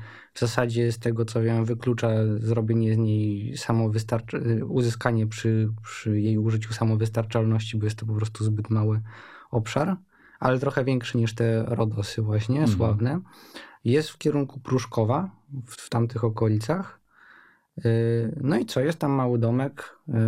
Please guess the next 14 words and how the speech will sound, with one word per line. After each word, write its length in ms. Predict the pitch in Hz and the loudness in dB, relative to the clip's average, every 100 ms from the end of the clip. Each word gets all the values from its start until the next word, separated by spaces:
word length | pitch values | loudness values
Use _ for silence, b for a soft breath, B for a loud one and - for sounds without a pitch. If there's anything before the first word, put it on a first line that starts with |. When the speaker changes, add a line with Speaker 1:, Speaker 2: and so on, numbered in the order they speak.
| 110 110 107 107 | 4 4 2 2
Speaker 1:
y, 40 | |
jest 240 | 104 131 - | 0 -2 -2
tam 180 | 127 | -2
trochę 300 | 120 120 120 | -2 -2 0
zastanych 500 | 117 117 - 120 117 | 2 0 0 2 2
już 220 | 113 110 - | 0 -2 -2
starych 360 | - 110 107 | 0 2 2
drzew 380 | 104 - 113 110 | 0 0 0 0
owocowych, 760 | 113 113 110 117 117 127 - B B B B B _ _ _ _ | 0 0 0 0 0 -2 -4 B B B B B _ _ _ _
krzewów, 640 | - - 143 147 143 123 | -4 0 0 0 -2 -6
które 280 | - 120 117 | -4 0 0
głównie 400 | 113 120 120 110 | 2 0 2 2
my 200 | 107 120 | 2 0
chyba 300 | 117 135 | -2 -2